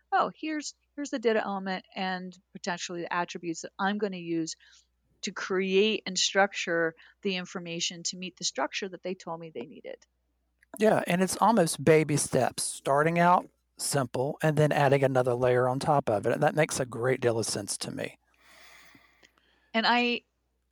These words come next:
Speaker 1: use the same ones over and over. I actually have a toolkit that, um, I, I sell. That is the toolkit that I use with my clients. So, if,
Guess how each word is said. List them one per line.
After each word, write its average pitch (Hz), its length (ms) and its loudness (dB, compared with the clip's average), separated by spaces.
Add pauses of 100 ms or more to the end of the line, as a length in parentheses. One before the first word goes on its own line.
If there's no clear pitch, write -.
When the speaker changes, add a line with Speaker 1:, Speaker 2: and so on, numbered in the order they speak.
(360)
Speaker 1:
use 220 220 -2
the 226 100 2
same 220 260 -2
ones 208 220 0
over 208 300 4
and 196 80 0
over. 185 280 0
I 175 120 4
actually 175 320 -6
have 185 160 -6
a 185 40 -4
toolkit - 600 -2 (120)
that, 170 240 -2 (160)
um, 196 340 -16 (120)
I, 175 400 -6
I - 180 -16 (140)
sell. 196 580 -2
That 175 260 -8
is 190 160 -8
the 196 100 -8
toolkit 202 420 -4
that 196 120 2
I - 160 2
use 196 440 -8
with 190 160 -8
my 196 140 -12
clients. 214 640 -8
So, 190 300 -10
if, 190 60 -16